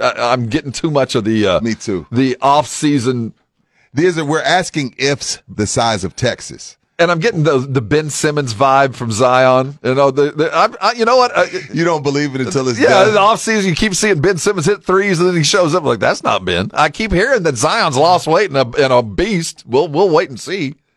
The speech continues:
Speaker 1: if he is, maybe. But I think three in the East, three in the West, and in the East.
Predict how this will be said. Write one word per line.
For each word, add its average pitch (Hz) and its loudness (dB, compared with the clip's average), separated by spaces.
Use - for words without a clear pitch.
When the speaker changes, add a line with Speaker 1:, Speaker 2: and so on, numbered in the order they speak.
Speaker 1:
if 151 -4
he 135 4
is, 214 2
maybe. 156 -2
But 120 0
I 262 2
think 262 -4
three 285 2
in 285 0
the 220 2
East, 143 -2
three 180 2
in 226 -2
the 247 4
West, 127 0
and 120 0
in 151 -2
the 220 0
East. 202 -2